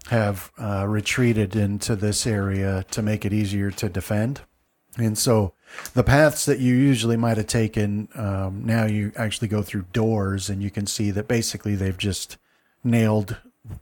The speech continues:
boards to the corner of each building on front and back, and now that space is covered, and they've got, you know, makeshift roof up there so that people have shelter. And so you make your way through here,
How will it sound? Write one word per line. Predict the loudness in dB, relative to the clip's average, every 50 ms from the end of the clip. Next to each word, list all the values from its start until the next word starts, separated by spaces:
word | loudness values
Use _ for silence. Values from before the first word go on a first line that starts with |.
| _ _ _ _ _
boards | -14 -4 -2 0 2 4 4 2 2 -2 -4 -6 -6 -6
to | -4 -2 0 0 2
the | 0 -2
corner | -2 -2 -2 0 0 0 0 0 0 0
of | 0
each | -2 -2 -4 -6 -6 -4
building | -2 -2 0 0 0 -2 -2 -2 -2 -4 -6 -8 -12 _ _ _ _ _ _ _ -6
on | -4 -2 -2 -4 -6 -10 _ _ -20 -16 -14
front | -6 -2 -2 -2 0 -2
and | -2 -2 -2
back, | 0 0 -2 -2 -4 -4 -4
and | -4 -2
now | 0 0 0 0
that | 0 -2 -2 -4
space | -8 -6 -4 -4 -4 -2 -2 -4 -4
is | -6 -6
covered, | -2 -2 -2 0 0 -2 -4 -4 -4
and | -4 -2 -2
they've | -4 -4 -4
got, | -4 -4 -4 -4 -6 -8
you | -8 -6
know, | -6 -4
makeshift | -2 -2 -2 -2 -2 -2 -2 -2 -2 -2 -2 -2
roof | 0 0 0 0 -2 -2 -4
up | -6 -6 -4 -4
there | -2 0 0 0 -2
so | -2 -4 -2 -2
that | -2 -2 0
people | 0 0 0 0 0 0 0
have | 0 -2 -2 -4
shelter. | -4 -2 0 0 0 0 -2 -2 -2 -2 -4 _ _ _ -20 -20 _ _ -20 -20 -20 -12 _ -4
And | -2 0
so | 2 2
you | 2 2 4
make | 4 2 2 2 0
your | 0 2
way | 2 2 2
through | 0 0 -2 0 0
here, | 2 2 2 2 2 2 2 0 -2